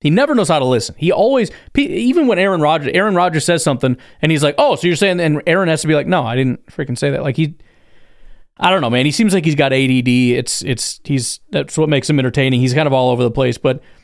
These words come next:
again, I don't think he's a supreme intellect, and he's a, certainly not a very good listener. But he's on a warpath. You can tell he's in a mood. He wants to jump down the path. "Oh, oh, oh, I was told." Like, <laughs> he didn't even agree with you. Can you listen for a second?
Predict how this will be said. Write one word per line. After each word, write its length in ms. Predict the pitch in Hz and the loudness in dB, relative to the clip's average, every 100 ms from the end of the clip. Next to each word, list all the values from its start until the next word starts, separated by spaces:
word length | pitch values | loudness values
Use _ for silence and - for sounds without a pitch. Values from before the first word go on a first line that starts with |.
| - | -8
again, 240 | 156 147 120 | -2 -2 0
I 100 | 151 | 0
don't 180 | 175 156 | 0 0
think 180 | 170 143 | 0 0
he's 160 | 160 127 | 0 -2
a 60 | |
supreme 460 | 110 135 - 160 147 | -2 -4 -2 0 2
intellect, 600 | 160 190 175 175 170 - - | 0 0 2 0 -2 -8 -6
and 140 | 147 | -2
he's 140 | 127 | 0
a, 60 | 127 | -2
certainly 400 | - 170 160 143 | -4 -2 0 0
not 180 | 139 131 | 2 0
a 40 | |
very 200 | 131 127 | 0 0
good 120 | 123 | 0
listener. 420 | 123 120 - 110 113 - - | 0 -2 -2 -6 -8 -14 -4
But 280 | 147 131 - - | -2 -2 -6 -4
he's 240 | 196 226 | 0 2
on 140 | 202 | 2
a 60 | 160 | 2
warpath. 580 | 135 143 123 127 110 - | 2 2 0 -2 -2 -2
You 60 | |
can 120 | 190 190 | 0 2
tell 200 | 175 151 | 0 0
he's 200 | 156 147 | 0 0
in 80 | |
a 60 | 123 | 2
mood. 420 | 117 135 127 123 - - - | 2 2 0 -2 -6 -18 -4
He 140 | 165 | -2
wants 320 | 139 156 160 | 2 0 0
to 120 | - | -2
jump 320 | 135 139 143 143 | 0 0 0 0
down 160 | 135 | 0
the 40 | 123 | 0
path. 200 | 143 175 | 0 2
"Oh, 360 | 285 285 - - | 2 2 -2 0
oh, 520 | 269 320 269 104 - - | 2 2 0 -4 -6 0
oh, 180 | 294 | 0
I 200 | - 156 | 2 2
was 180 | 277 311 | 2 0
told." 380 | - 190 185 170 - - | 0 2 2 -2 -8 -6
Like, 240 | 151 147 160 - - | -4 -4 -8 -12 -12
<laughs> 60 | |
he 160 | - 214 | -4 -2
didn't 320 | 233 233 226 | 0 0 2
even 220 | 254 320 | 0 0
agree 360 | 170 139 185 302 | -2 0 0 2
with 200 | 302 151 | 2 0
you. 160 | 123 113 | -2 -2
Can 220 | - 160 | 0 0
you 140 | 180 | 2
listen 500 | 156 190 277 - 170 | 0 0 -2 -2 -6
for 140 | 143 127 | -4 -4
a 80 | |
second? 420 | 123 160 131 - | -4 -6 -6 -12